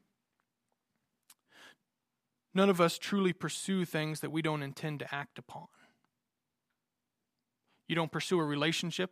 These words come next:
unless you're willing to act upon it. You don't pursue a job unless you're willing to take it. You don't pursue things that you're not willing to act upon. And yet somehow in the church, it has been, it has been commonly accepted to be able to seek, right? Seek God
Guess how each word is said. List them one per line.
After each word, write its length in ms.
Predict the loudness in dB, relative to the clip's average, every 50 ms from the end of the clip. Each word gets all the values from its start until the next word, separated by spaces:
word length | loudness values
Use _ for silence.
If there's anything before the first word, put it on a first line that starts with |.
| _ -12
unless 240 | -10 -8 -8 -6 -6
you're 100 | -6 -4
willing 200 | -4 -4 -4 -4
to 60 | -6
act 220 | -6 -8 -8 -10 -14
upon 300 | -14 -12 -10 -8 -8 -10
it. 100 | -10 -12 _ _ _ _ _ -8
You 60 | -6
don't 180 | -4 -4 -4 -6
pursue 300 | -8 -8 -6 -4 -4 -4
a 40 |
job 420 | -4 -2 0 0 2 2 0 0 -2
unless 240 | -2 -4 -4 -6 -6
you're 80 | -6
willing 240 | -4 -4 -4 -6 -6
to 60 | -10
take 320 | -12 -10 -10 -8 -8 -8 -8
it. 220 | -10 -10 -12 -20 _ _ _ _ _ _ _ _
You 80 | -4 -4
don't 160 | -2 -4 -4
pursue 440 | -6 -6 -6 -6 -4 -2 -2 -2 -2
things 340 | -2 -2 -4 -4 -4 -6 -8
that 100 | -8 -8
you're 100 | -6 -4
not 200 | -4 -4 -4 -4
willing 240 | -4 -4 -4 -6 -8
to 100 | -8 -8
act 260 | -8 -8 -10 -10 -12
upon. 360 | -14 -10 -8 -8 -6 -8 -8 -12 -16 -14 -8 -4
And 100 | -2 0
yet 160 | 0 0 -2
somehow 560 | 2 6 6 6 6 6 4 2 2 2 2
in 60 | 0
the 80 | -2 -4
church, 400 | -4 -2 0 2 2 0 -2 -6 -12 -8 -4
it 120 | -2 0 0
has 120 | 0 0
been, 220 | 0 -2 -2 -2 -4 -8 -16 -14 -6 -2
it 300 | 0 0 2 2 4 2
has 120 | 2 2
been 200 | 2 0 0 -2
commonly 480 | -2 0 2 2 4 4 4 2 2 0
accepted 460 | -2 0 2 2 2 2 -2 -8 -4
to 60 | 0
be 80 | 2 2
able 160 | 2 0 -2
to 100 | -6 -4
seek, 680 | -2 -2 0 4 4 4 4 4 2 -8 -16 -16 -16 _ _ _ -6
right? 200 | -4 -4 -4 -6 -6
Seek 480 | -6 -6 -2 2 2 2 2 0 -4 -4
God 460 | 2 2 4 4 4 2 0 -4 -8